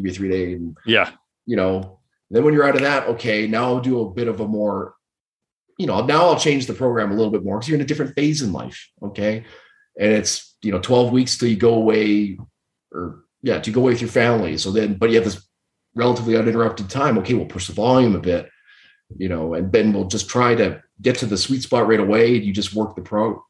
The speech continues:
Speaker 1: work in progress. And then the next big life change, that's when the program changed. I just find that's, I don't know, it just, it's just a more, for people who aren't competing in a sport or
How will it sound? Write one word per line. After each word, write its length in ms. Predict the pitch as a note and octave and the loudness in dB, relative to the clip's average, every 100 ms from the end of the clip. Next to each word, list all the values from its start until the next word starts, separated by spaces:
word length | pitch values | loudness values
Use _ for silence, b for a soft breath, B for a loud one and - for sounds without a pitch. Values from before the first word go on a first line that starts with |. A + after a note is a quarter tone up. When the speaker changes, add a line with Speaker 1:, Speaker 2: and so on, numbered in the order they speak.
| _ | _
Speaker 1:
work 180 | G#2+ G2+ | -10 -8
in 120 | F#2+ | -6
progress. 560 | - A2+ A2+ A#2+ A2+ F#2 | -4 -2 0 0 -2 -2
And 120 | D#2+ | -2
then 400 | G2 G#2 G2 G2 _ _ _ _ _ _ - | -2 -2 -4 -8 _ _ _ _ _ _ 0
the 60 | |
next 220 | B2+ E3 - | 2 2 4
big 140 | D3 | 4
life 240 | B2+ A#2 - | 4 2 0
change, 300 | A2 F#2 F2+ | 0 0 -2
that's 160 | F#2+ | -4
when 80 | F#2+ | -4
the 60 | F2+ | -6
program 400 | F#2+ F2+ E2+ D#2+ | -6 -6 -6 -10
changed. 320 | - D2+ D#2 | -10 -12 -10
I 100 | - | -8
just 180 | D3 F#3+ | -4 -2
find 240 | F#3 E3+ D3 | 0 2 2
that's, 520 | G#2 - - - _ _ _ b b b b _ _ _ _ - | 2 0 -4 -6 _ _ _ b b b b _ _ _ _ -10
I 80 | E2+ | -8
don't 100 | - | -8
know, 280 | D#2 F2 - _ - | -10 -14 -20 _ -10
it 40 | A2 | -8
just, 200 | G#2+ A#2+ | -4 -4
it's 120 | - | -2
just 140 | C#3 D#3 | -2 2
a 40 | |
more, 500 | D3+ C#3+ B2 A#2 - _ _ _ | 4 6 4 2 -8 _ _ _
for 100 | - | -4
people 240 | C3 G#3 F#3 | 0 2 4
who 60 | |
aren't 180 | D#3 D3 | 4 2
competing 360 | D3 B2 D#3 B2+ | -2 -4 -2 -2
in 80 | F2+ | -2
a 40 | |
sport 520 | - - B2+ F#2 G2+ | -4 -2 0 0 0
or 180 | G2 F#2+ | -8 -12